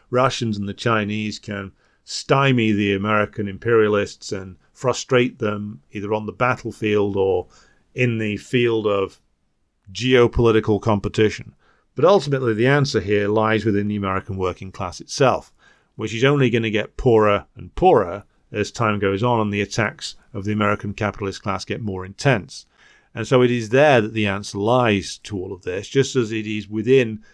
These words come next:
the British working class, the French working class, and the German working class to take apart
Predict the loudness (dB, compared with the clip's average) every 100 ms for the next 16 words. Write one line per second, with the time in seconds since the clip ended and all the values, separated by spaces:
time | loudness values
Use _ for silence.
0 | _ -12 -4 2 2 2 2 2 0 -10
1 | -6 -6 -8 -10 0 0 0 -2 0 0
2 | -4 -4 -4 -4 -6 -14 -10 0 2 2
3 | 2 2 0 -6 -10 -8 -8 -12 _ _
4 | _ _ _ 2 2 4 2 4 2 -4
5 | 0 2 2 -2 -10